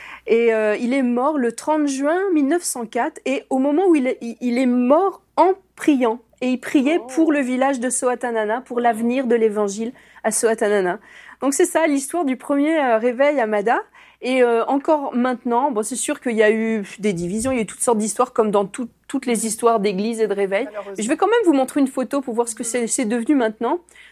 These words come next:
Speaker 1: Donc ça, c'est le village de Soatanana, là où je, autour de, qui était autour de la mission norvégienne. Puis on va voir aussi les fameux hommes en blanc. J'ai la photo d'après, s'il vous plaît. Voilà, donc
Speaker 2: Ok.
Speaker 1: ils se promènent avec leur Bible en bandoulière, leur chapeau, leurs habits blancs.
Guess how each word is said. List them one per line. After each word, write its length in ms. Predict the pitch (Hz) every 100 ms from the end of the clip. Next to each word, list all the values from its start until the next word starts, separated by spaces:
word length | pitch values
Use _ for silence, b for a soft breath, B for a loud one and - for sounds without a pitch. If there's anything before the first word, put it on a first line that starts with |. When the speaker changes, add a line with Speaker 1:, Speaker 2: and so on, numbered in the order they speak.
| B
Speaker 1:
Donc 100 | 233
ça, 120 | - 359
c'est 120 | 330
le 60 |
village 320 | 247 254 269 240
de 100 | 247
Soatanana, 760 | - 254 247 233 220 214 233
là 160 | 294 233
où 60 | 214
je, 140 | - - -
autour 360 | 240 - 262
de, 220 | 208 202 185
qui 140 | 214
était 120 | 202
autour 220 | 220 240
de 80 | 214
la 100 | 202
mission 320 | 190 208 -
norvégienne. 600 | 240 214 202 196 208 277 320 b b
Puis 100 | -
on 40 |
va 100 | 226
voir 220 | 233 277 262
aussi 240 | 247 294
les 140 | 247
fameux 520 | 226 254 247 262 254 233
hommes 180 | 247 233
en 100 | 220
blanc. 260 | 220 262 403 _ -
J'ai 140 | 226
la 100 | 214
photo 260 | - 226 233
d'après, 440 | 202 - 262 285 _ b b b b b _
s'il 200 | - 214
vous 100 | 214
plaît. 300 | 208 254 349 _ _ _ _ _ _
Voilà, 300 | 226 220 196
donc 160 | 214 262
Speaker 2:
Ok. 100 | 277
Speaker 1:
ils 160 | 294 294
se 60 |
promènent 360 | - 285 269 302
avec 200 | 269 254
leur 160 | 262 240
Bible 240 | 294 302
en 80 | 285
bandoulière, 640 | 262 240 247 220 226 240
leur 180 | 254 269
chapeau, 460 | - 226 208 233 254
leurs 260 | 233 220
habits 220 | 233 208
blancs. 240 | 196 202